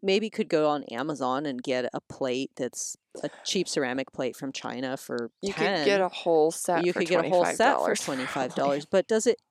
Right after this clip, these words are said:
Speaker 1: is it gonna mean anything to you? I mean, to
Speaker 2: Mm-hmm.
Speaker 1: me, when I pick up her, her artwork, it's,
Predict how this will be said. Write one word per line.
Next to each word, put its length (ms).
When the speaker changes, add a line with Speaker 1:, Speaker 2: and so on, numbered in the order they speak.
Speaker 1:
is 160
it 100
gonna 220
mean 380
anything 480
to 120
you? 140
I 80
mean, 160
to 120
Speaker 2:
Mm-hmm. 20
Speaker 1:
me, 140
when 160
I 120
pick 320
up 220
her, 300
her 320
artwork, 640
it's, 360